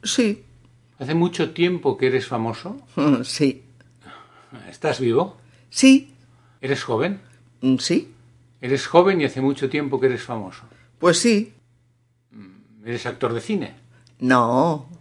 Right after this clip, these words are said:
Speaker 2: ¿Eres escritor?
Speaker 1: No.
Speaker 2: ¿Eres periodista?
Speaker 1: No.
Speaker 2: ¿Eres un personaje de algún show televisivo?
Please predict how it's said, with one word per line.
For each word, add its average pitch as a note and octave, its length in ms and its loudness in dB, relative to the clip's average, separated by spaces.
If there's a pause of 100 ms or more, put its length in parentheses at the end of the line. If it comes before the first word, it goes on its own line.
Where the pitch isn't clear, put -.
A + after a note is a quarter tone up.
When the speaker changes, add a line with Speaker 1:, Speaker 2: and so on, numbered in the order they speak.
(680)
Speaker 2:
¿Eres A#2+ 480 -2
escritor? A#2 560 -4 (240)
Speaker 1:
No. G#3 300 2 (920)
Speaker 2:
¿Eres G#2 460 2
periodista? A2 760 -4 (380)
Speaker 1:
No. A#3 600 2 (880)
Speaker 2:
¿Eres D3 260 -2
un C#3+ 120 0
personaje C3 580 -2
de C#3 80 0
algún A2+ 320 -2
show A2+ 320 -2
televisivo? A#2 680 -4